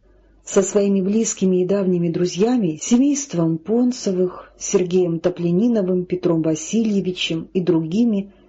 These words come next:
устраивались блошиные бои. Причем Михаил Афанасьевич пристрастился к этой детской игре и достиг в ней необыкновенных успехов, за что получил прозвище Мака Булгака, блошиный царь.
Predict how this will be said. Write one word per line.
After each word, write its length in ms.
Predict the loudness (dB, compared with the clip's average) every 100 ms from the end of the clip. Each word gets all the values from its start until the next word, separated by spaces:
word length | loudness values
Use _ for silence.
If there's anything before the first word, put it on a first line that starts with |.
| _ -8
устраивались 800 | -4 0 2 2 0 0 -4 -2
блошиные 640 | 0 0 0 0 0 0
бои. 440 | 0 0 -2 -8 -16 _ _ -2
Причем 680 | 0 0 0 2 2 -2 -8 _ _ _
Михаил 500 | 0 0 2 2 2
Афанасьевич 1040 | 0 0 2 0 0 -2 -2 -6 -10 -16 -4
пристрастился 1120 | 0 2 0 0 0 -2 -4 0 0 0 -2 -2
к 140 | 0
этой 300 | -2 0 -4
детской 520 | 0 -2 -2 -6 -6 -4
игре 460 | -4 -2 -2 -4 -12 _ _ _ -4
и 80 |
достиг 540 | 2 2 0 -2 -2 0
в 100 | 0
ней 340 | 2 0 -2 -2
необыкновенных 920 | 0 2 2 0 0 2 0 0 -2
успехов, 540 | -8 -8 -4 -4 -6 -14 _ _ _ -4
за 180 | 0
что 260 | 0 0 0
получил 460 | 0 0 0 -2 0
прозвище 760 | 0 0 0 -2 0 0 -2 -2
Мака 520 | 0 2 0 0 -2
Булгака, 800 | 0 0 0 0 0 -4 -10 -8
блошиный 640 | 0 2 2 0 0 0 -2
царь. 440 | -4 -4 -6 -12